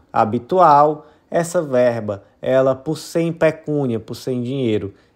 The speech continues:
ela acaba incidindo, acaba sendo parte da remuneração, melhor dizendo, então incide aí perfeitamente a contribuição.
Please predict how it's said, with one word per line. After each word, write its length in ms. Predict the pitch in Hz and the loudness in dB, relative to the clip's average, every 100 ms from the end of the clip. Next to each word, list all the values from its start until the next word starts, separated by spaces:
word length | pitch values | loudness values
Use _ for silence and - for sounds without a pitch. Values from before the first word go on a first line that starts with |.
| - | -2
ela 300 | 135 139 131 | 2 4 4
acaba 500 | - 139 131 127 131 | 2 2 4 4 2
incidindo, 640 | 131 - 156 117 139 147 | -2 -6 -6 -4 -2 0
acaba 680 | 123 - 123 120 123 120 120 | 0 0 0 2 2 4 2
sendo 540 | 117 - - 147 175 165 | 0 -8 -6 -4 -2 -4
parte 480 | - 123 117 107 - | 0 2 2 0 -4
da 80 | |
remuneração, 800 | 104 113 113 110 113 139 - 127 143 | -4 -4 -4 -2 0 0 -4 -6 -2
melhor 300 | 143 117 117 | 2 2 2
dizendo, 400 | 120 135 175 233 _ _ _ | -2 -6 -6 -10 _ _ _
então 280 | 262 - 190 | -10 -4 -2
incide 480 | 196 - 143 147 139 | -4 -6 -4 -2 0
aí 140 | 120 | 0
perfeitamente 800 | 123 131 123 131 131 139 117 117 | -2 -6 -4 -4 -2 -2 -2 -4
a 40 | 127 | -6
contribuição. 760 | 139 135 151 165 208 - - | -6 -6 -6 -4 -6 -8 -16